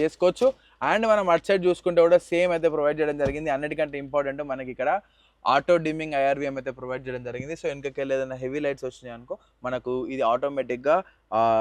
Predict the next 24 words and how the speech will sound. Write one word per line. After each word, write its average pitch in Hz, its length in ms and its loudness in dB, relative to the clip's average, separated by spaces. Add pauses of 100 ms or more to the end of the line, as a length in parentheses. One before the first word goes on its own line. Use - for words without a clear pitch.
(220)
కాంట్రాస్ట్ 127 500 -2
అనేది 127 220 -8
తక్కువ 117 240 -2
చేసి 123 320 -6
మన 123 180 -10
కళ్ళల్లో 120 440 -6
ఎక్కువ 117 160 -6
లైట్ 117 200 -4
పడకుండా 113 360 -6
చూస్తది. 120 360 -8 (520)
And 240 240 4
మనం 160 280 0
ఇక్కడ 160 260 0
ఏసీ 160 360 0
కంట్రోల్స్ 151 460 -2
అన్నీ 147 260 -6
కూడా 147 200 0
మనకు 139 360 -6 (360)
ఒక 139 160 0 (280)
డయల్స్ 147 420 4
తప్ప 156 300 0
మిగతా 143 520 -4
అన్నీ 139 220 -8
కూడా, 139 260 0